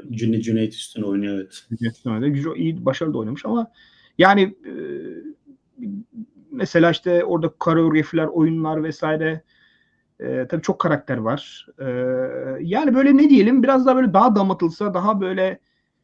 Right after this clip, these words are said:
Speaker 2: ya sanki bu oyun üzerine böyle bir iki üç yıl daha yatıp böyle ama işte bu bir şey meselesi. Bizim tabii çağımızda şöyle bir sorunu var bence. E, tabii çağımız biraz hız hız çağı da oldu ve bir gösteri çağı, görsellik çağı oldu. E, bu itibarla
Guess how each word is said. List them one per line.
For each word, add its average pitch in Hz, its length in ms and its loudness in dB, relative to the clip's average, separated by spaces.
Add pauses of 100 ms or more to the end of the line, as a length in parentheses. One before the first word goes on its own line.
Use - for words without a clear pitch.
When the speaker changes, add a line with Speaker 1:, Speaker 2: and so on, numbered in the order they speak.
(160)
Speaker 2:
ya 165 80 -2
sanki 285 340 2
bu 262 80 4
oyun 262 140 6
üzerine 254 220 4
böyle 262 120 2
bir 262 60 -4
iki 254 220 0
üç 262 200 2
yıl 220 100 0
daha 226 160 2
yatıp 196 380 -2
böyle 202 160 0
ama 302 180 -2
işte 240 240 -2
bu 294 140 -4
bir 277 100 -2
şey 262 240 0
meselesi. 131 420 -4
Bizim 147 120 -14
tabii 202 160 -10
çağımızda 185 420 -6
şöyle 180 260 -10
bir 185 40 -14
sorunu 185 280 -6
var 123 180 -6
bence. 117 240 -8
E, 180 260 -14 (960)
tabii 156 140 -12
çağımız 175 280 -2
biraz 180 180 -4
hız 185 220 0
hız 202 280 0
çağı 123 280 -6
da 113 40 -8
oldu 123 360 -8
ve 175 260 -6
bir 165 60 -6
gösteri 151 420 -2
çağı, 117 240 -6
görsellik 139 580 -6
çağı 110 200 -10
oldu. 120 420 -6 (840)
E, 117 40 -10 (800)
bu 226 220 -4
itibarla 233 680 0